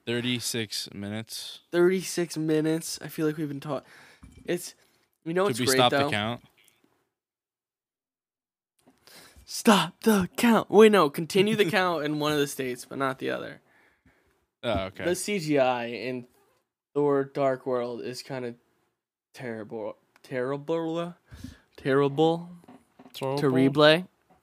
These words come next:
Speaker 2: Terrible?
Speaker 1: Yeah.
Speaker 2: I really think,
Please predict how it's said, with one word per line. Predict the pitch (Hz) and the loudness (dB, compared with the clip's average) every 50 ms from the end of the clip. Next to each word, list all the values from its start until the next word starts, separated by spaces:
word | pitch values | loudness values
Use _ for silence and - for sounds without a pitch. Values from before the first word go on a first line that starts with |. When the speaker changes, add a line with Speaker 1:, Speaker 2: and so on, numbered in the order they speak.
| _ - - - _ _ _ _ - | _ -20 -20 -20 _ _ _ _ -8
Speaker 2:
Terrible? | - - 180 180 180 185 202 208 208 _ _ _ - | -2 0 2 2 2 2 0 0 -2 _ _ _ -6
Speaker 1:
Yeah. | 117 110 101 98 98 - _ _ _ _ _ _ _ _ _ _ | -4 -4 -4 -4 -6 -10 _ _ _ _ _ _ _ _ _ _
Speaker 2:
I | - 170 | 2 4
really | 180 180 202 226 247 262 262 262 247 | 4 6 6 6 6 6 6 4 2
think, | 240 - - 214 220 233 254 - - - | 2 2 4 4 4 2 0 -4 -12 -20